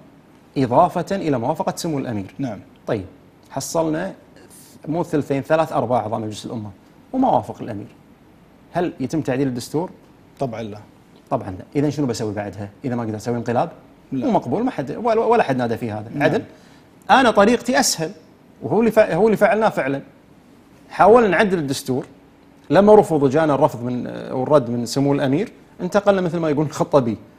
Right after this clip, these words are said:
Speaker 1: الخطة البديلة، أسلمت القوانين. إذن أنا لما أطالب في شيء، أنا ترى أعتقد إني أنا منطقي واقعي. اليوم أنا قاعد أقول: "أنا بعدل ست أو سبع أو ثمان مواد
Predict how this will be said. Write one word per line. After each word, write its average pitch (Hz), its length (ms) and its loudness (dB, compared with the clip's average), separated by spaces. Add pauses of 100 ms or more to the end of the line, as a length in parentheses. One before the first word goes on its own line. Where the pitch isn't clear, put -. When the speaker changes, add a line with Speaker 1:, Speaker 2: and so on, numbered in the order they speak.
(140)
Speaker 1:
الخطة 226 260 2
البديلة، 131 380 2 (300)
أسلمت 190 340 -2
القوانين. 131 440 -2 (1160)
إذن 131 200 -2
أنا 202 260 -2
لما 147 240 2
أطالب 170 280 4
في 151 120 -2
شيء، 170 140 -4
أنا 165 100 -2
ترى 151 140 -2
أعتقد 151 240 -6
إني 151 120 -2
أنا 147 80 -4
منطقي 160 320 -4
واقعي. 143 460 0 (800)
اليوم 139 340 0
أنا 139 200 0
قاعد 135 160 0
أقول: 143 180 0
"أنا 135 80 0
بعدل 127 340 -2
ست 151 200 -6
أو 131 80 -4
سبع 135 280 -2
أو 131 80 -2
ثمان 147 240 -2
مواد 147 380 -2